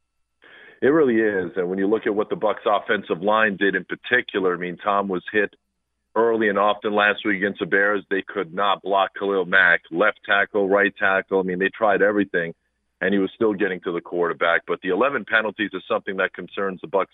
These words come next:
greatly. And you saw the infamous Tom Brady sideline tirade, and that was against the offensive line for some of those mistakes that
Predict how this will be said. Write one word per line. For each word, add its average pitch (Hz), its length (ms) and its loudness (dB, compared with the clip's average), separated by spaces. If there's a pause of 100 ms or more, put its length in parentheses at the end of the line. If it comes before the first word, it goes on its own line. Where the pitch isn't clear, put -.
greatly. 98 400 -2
And 87 140 -4 (460)
you 110 180 0
saw 131 180 4
the 120 180 0
infamous 127 600 -2 (500)
Tom 123 280 2
Brady 123 500 2 (100)
sideline 120 580 2
tirade, 113 600 4
and 104 120 2
that 113 140 6
was 117 160 0
against 120 380 0 (640)
the 107 160 4
offensive 127 480 0
line 143 280 4
for 107 200 -2
some 117 160 2
of 123 40 6
those 123 200 4
mistakes 147 560 -2 (100)
that 107 160 2